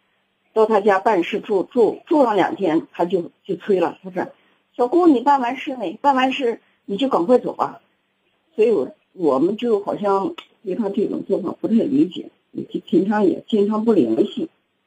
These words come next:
这都有三年了，最后她突然打电话来，意思要上我这儿来玩，我心里就不舒服，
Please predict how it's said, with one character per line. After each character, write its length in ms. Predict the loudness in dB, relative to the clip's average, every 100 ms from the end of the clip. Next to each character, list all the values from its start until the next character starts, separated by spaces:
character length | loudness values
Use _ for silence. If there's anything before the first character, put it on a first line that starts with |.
| _ _ _ _ _
这 80 | 2
都 840 | 4 4 4 2 2 0 -2 -6 -16 -20 -6
有 220 | -6 -6 _
三 200 | 4 4
年 220 | 4 -2
了， 240 | -2 -2 -4 _ _ _ _ _ _ _ _ _
最 160 | 0 2
后 140 | 2
她 160 | 2 0
突 180 | 0 0
然 180 | 0
打 180 | 0 0
电 220 | 0 0
话 160 | 0 0
来， 160 | 0 0
意 220 | 0 -2
思 100 | -2
要 140 | -2
上 180 | -2 -2
我 120 | -2
这 80 | -2
儿 80 | -2
来 180 | -2 -4
玩， 300 | -4 -6 -2
我 120 | -4
心 200 | -2 0
里 100 | 0
就 140 | -2
不 140 | -10 -12
舒 240 | -4
服， 60 | -4